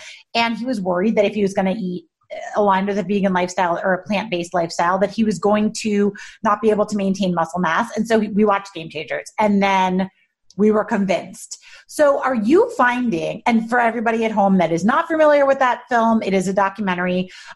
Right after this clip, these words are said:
um, that includes people like Arnold Schwarzenegger and The Strongest Man in the World and, and this one, that one, and the other one, and a lot of Olympic athletes. Uh, and it proves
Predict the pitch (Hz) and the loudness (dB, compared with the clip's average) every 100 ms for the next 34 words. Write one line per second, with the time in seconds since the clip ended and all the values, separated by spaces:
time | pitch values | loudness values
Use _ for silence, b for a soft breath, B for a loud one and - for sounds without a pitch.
0 | - 196 185 185 185 190 196 202 190 196 | -2 2 2 0 -2 -2 -2 -4 -6 -4
1 | 185 196 196 185 185 - 170 165 156 - | -2 -2 -2 2 0 0 -4 -4 -8 -4
2 | 370 339 311 262 254 226 185 165 - 175 | -4 0 0 2 4 4 0 -2 -4 -4
3 | 170 185 170 156 180 294 320 262 214 185 | -4 -6 -8 -6 0 4 4 2 0 -2
4 | 175 185 190 214 214 202 190 180 180 170 | -4 -4 0 0 0 -2 -2 -4 -6 -2
5 | 220 254 226 208 202 196 B - 220 196 | 0 2 2 2 0 -8 B 2 2 4
6 | 202 196 180 170 170 151 143 - 202 247 | 2 0 -2 -4 -6 -4 -6 -4 -4 -4
7 | 233 - - - 202 185 202 202 - - | -6 -18 -14 -4 0 0 0 -4 -6 -2
8 | 240 226 190 | 4 4 4